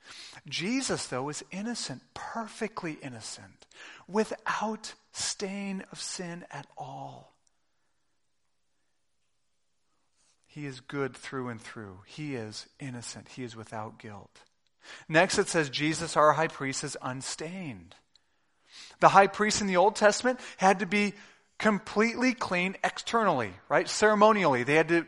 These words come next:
they had to go through the rituals to be clean externally. Jesus is unstained, perfectly clean, stainless internally,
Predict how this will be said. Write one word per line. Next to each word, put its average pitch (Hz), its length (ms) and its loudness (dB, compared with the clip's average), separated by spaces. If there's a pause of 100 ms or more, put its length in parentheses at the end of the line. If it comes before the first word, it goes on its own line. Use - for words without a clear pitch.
they 151 80 4
had 160 100 6
to 151 60 -2
go 170 160 6
through 202 180 -2
the 170 80 2
rituals 208 580 6
to 175 120 -4
be 151 120 0
clean 214 560 -2
externally. 156 920 0 (640)
Jesus 240 800 4 (100)
is 175 240 2 (140)
unstained, 196 1080 2 (1600)
perfectly 233 720 6
clean, 160 580 -2 (540)
stainless 220 1300 6 (600)
internally, 160 800 2